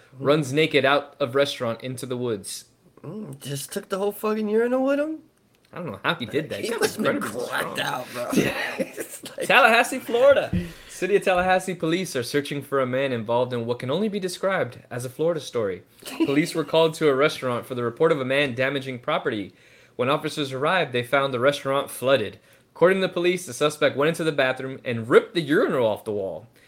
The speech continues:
Speaker 1: When the man was confronted by angry employees, he stripped naked and ran to the woods with the urinal in his hands to avoid capture.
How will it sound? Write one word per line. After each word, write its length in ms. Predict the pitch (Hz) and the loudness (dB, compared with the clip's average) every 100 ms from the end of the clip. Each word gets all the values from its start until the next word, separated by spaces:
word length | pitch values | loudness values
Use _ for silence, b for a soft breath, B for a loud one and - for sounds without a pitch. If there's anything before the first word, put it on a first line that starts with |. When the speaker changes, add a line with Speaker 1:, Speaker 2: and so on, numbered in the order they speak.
| b | b
Speaker 1:
When 120 | - 120 | -6 -2
the 60 | |
man 240 | 123 143 143 | 2 2 2
was 140 | 139 | 0
confronted 460 | 139 123 147 143 135 | -2 -2 -2 -2 2
by 120 | 131 | 4
angry 320 | 139 143 139 | 4 2 2
employees, 560 | 135 127 185 190 165 - B B | 2 0 -2 0 -2 -6 B B
he 160 | - 175 | -8 -6
stripped 380 | - - 269 | -4 -2 0
naked 500 | 214 226 214 175 180 - | 4 4 6 2 0 -4
and 280 | 143 131 123 | -2 0 4
ran 240 | 156 190 | 4 4
to 100 | 190 | 2
the 120 | 170 | 2
woods 260 | 156 185 131 | 4 4 4
with 160 | 165 269 | 4 6
the 60 | |
urinal 320 | 214 254 240 220 | 4 4 6 6
in 60 | |
his 120 | 185 208 | 4 0
hands 500 | 226 147 117 - - 190 | 0 0 -2 -6 -10 -8
to 160 | - 143 | 0 0
avoid 300 | 139 165 160 | 4 2 2
capture. 460 | 175 175 - 85 | -2 -2 -4 -8